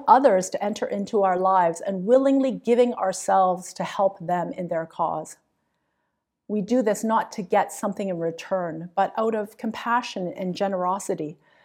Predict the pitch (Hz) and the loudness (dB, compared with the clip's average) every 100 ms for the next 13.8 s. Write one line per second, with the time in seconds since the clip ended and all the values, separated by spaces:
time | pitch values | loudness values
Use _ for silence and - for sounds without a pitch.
0 | _ _ _ - 247 247 214 208 208 240 | _ _ _ 4 4 4 -4 4 6 6
1 | 254 - 180 180 190 190 180 160 196 180 | 4 -2 -6 -6 0 4 6 4 0 -2
2 | 190 185 - 220 202 170 156 175 - - | -4 -6 -6 -4 -2 -4 -6 -10 -8 -6
3 | 165 156 - _ _ _ _ _ _ _ | -6 -8 -12 _ _ _ _ _ _ _
4 | _ _ _ - 233 - 254 254 254 226 | _ _ _ -4 -4 0 -2 -2 -2 -2
5 | 233 - - 220 226 202 - 170 170 175 | -2 -6 -4 -2 -2 -4 -2 -4 -4 -6
6 | 175 175 170 165 160 - 165 170 170 180 | -2 0 0 -2 -6 -8 -8 -8 -6 -6
7 | 170 170 180 165 - _ _ _ _ _ | -4 -4 -4 -6 -8 _ _ _ _ _
8 | _ 180 - - 208 269 330 - 202 175 | _ -8 -8 -2 4 4 4 -2 -6 -4
9 | 170 170 180 170 185 180 175 156 - - | -4 -8 -8 -6 -2 -2 -2 -4 -6 -12
10 | 180 180 165 165 - 196 175 151 - - | -12 -8 -6 -6 -4 -2 0 -2 -8 -20
11 | _ _ _ _ _ _ _ - 190 208 | _ _ _ _ _ _ _ -12 -8 -6
12 | - 233 269 - - _ 196 190 - 214 | -6 -6 -6 -12 -16 _ -8 -6 -4 -4
13 | 226 226 220 190 185 - 180 190 | -2 -2 -2 -4 -4 -2 -2 -2